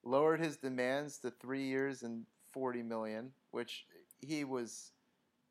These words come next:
alleged to have done, uh, but,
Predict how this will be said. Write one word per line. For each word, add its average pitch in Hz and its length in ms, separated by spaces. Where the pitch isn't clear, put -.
alleged 135 560
to 117 120
have 104 160
done, 98 280
uh, 107 440
but, 107 260